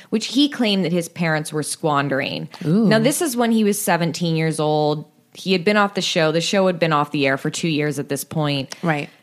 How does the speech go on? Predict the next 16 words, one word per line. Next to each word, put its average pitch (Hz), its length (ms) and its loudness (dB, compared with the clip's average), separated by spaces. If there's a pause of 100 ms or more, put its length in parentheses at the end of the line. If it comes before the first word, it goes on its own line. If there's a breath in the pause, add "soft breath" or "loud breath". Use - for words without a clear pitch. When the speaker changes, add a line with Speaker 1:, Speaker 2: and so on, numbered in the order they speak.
Speaker 1:
This 185 180 -2
is, 180 300 -2
we've 202 160 -2
heard 190 320 2 (220)
stories 160 440 2
like 151 200 -2
this 143 320 -4
before. 208 840 2 (760)
Tale 240 320 4
as 254 60 6
Speaker 2:
Right. 190 100 4
Speaker 1:
old 226 160 0
as 214 140 -2
time, 165 600 -2
child 165 400 2
actors 147 920 -2